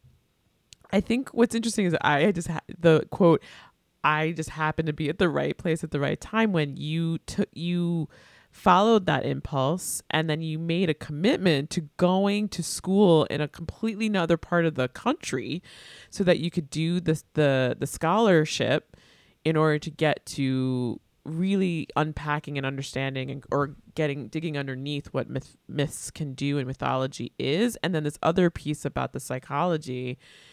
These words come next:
um, so that you could build a program that I'm ass-, also assuming,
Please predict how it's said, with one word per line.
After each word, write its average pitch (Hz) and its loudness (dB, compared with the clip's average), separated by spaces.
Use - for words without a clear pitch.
um, 131 0
so 160 0
that 156 0
you 156 -6
could 156 -6
build 165 2
a 156 0
program 151 -2
that 131 -2
I'm 151 4
ass-, - -2
also 202 6
assuming, 139 -2